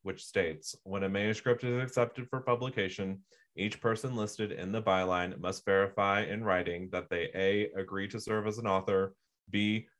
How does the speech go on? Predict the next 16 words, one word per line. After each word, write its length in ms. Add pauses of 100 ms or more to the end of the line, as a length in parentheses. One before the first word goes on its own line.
approve 460
the 140
order 300
of 100
authorship 500
presented 440
in 120
the 80
byline, 560 (320)
and 260
C, 440 (180)
accept 340
the 100
responsibility 840
of 120
authorship." 560